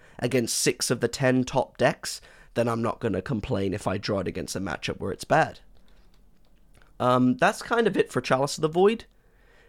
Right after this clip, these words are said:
I wanna move on to the Wandering Emperor. Now, Wandering Emperor to me is honestly one of the best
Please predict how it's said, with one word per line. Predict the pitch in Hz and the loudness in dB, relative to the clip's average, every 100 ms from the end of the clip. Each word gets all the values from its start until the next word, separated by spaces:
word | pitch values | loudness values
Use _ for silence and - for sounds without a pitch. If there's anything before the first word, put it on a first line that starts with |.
| _ - | _ 0
I | 135 | 4
wanna | 139 156 147 | 8 8 8
move | 143 147 135 | 6 4 4
on | 143 135 | 2 0
to | - 127 | 0 0
the | 113 | 0
Wandering | 110 113 113 101 92 92 | -2 -4 -4 -6 -6 -2
Emperor. | 131 139 - 95 - - - - - - - - | -2 -2 -4 -12 -14 -20 -20 -20 -20 -20 -14 2
Now, | 139 135 131 | 6 6 6
Wandering | 131 127 151 202 214 208 - | 4 4 4 6 4 4 4
Emperor | 147 151 165 151 | 2 2 2 0
to | - 135 | 2 2
me | 120 120 127 151 165 - - - - | 2 2 2 -2 -4 -18 -20 -20 -2
is | 135 131 123 123 - - - - _ - | 2 6 4 2 -2 -4 -10 -20 _ 4
honestly | 131 151 180 - 196 202 220 208 - - - - | 6 6 4 0 0 2 2 0 -4 -20 -20 -20
one | 107 127 120 131 143 143 | -18 -12 -2 4 4 6
of | 143 135 127 - - _ _ _ | 4 4 2 -8 -18 _ _ _
the | 123 120 123 123 117 - - | -12 -2 0 0 -6 -10 0
best | 139 143 - - | 2 2 0 -4